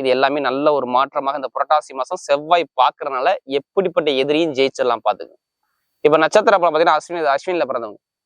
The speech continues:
பயங்கரமான ஒரு தன்னம்பிக்கையான குணமும், தன்மானத்தோட இருக்கக்கூடிய குணமும், தைரியமான குணமும் உங்கள்ட்ட நிறைய இருக்கும். எதுக்குமே பயப்பட மாட்டீங்க, எது வந்தாலும் பாத்துக்கலாங்கிற தைரியம், தன்னம்பிக்கை உங்கள்ட்ட உண்டு. இப்ப வீடு வாங்குறதோ, இடம் வாங்குறதோ, வண்டி வாங்குறதோ, வாகனம் வாங்குறதோ, வெளிநாடு போறதோ, வெளியூர்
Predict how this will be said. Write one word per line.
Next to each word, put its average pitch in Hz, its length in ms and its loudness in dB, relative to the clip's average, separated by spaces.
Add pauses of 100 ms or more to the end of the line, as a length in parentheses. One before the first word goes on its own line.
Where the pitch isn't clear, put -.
(400)
பயங்கரமான 185 520 4
ஒரு 170 140 0
தன்னம்பிக்கையான 156 600 2
குணமும், 143 300 -4 (280)
தன்மானத்தோட 156 480 2
இருக்கக்கூடிய 135 340 -4
குணமும், 147 260 -6
தைரியமான 151 420 2
குணமும் 135 180 -4
உங்கள்ட்ட 123 240 -2
நிறைய 127 200 2
இருக்கும். 120 240 -18 (380)
எதுக்குமே 196 360 4
பயப்பட 170 240 2
மாட்டீங்க, 131 240 -4
எது 160 100 0
வந்தாலும் 160 280 0
பாத்துக்கலாங்கிற 147 480 -2 (340)
தைரியம், 165 380 2
தன்னம்பிக்கை 143 320 -4
உங்கள்ட்ட 123 260 -4
உண்டு. 120 160 -10 (560)
இப்ப - 200 2
வீடு 175 180 6
வாங்குறதோ, 151 400 2
இடம் 156 180 4
வாங்குறதோ, 147 260 -2
வண்டி 151 220 -2
வாங்குறதோ, 151 300 -2
வாகனம் 151 320 0
வாங்குறதோ, 143 200 -4
வெளிநாடு 156 320 -4
போறதோ, 139 220 -2
வெளியூர் 156 220 0